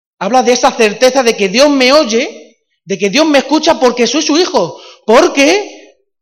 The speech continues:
estas cosas os he escrito a vosotros que sois cristianos. Como sois cristianos,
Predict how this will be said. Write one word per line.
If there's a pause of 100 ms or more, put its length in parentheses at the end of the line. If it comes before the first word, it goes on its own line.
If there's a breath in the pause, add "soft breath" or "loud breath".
(640)
estas
cosas
os
he
escrito
a
vosotros (280)
que
sois
cristianos. (1120)
Como
sois
cristianos,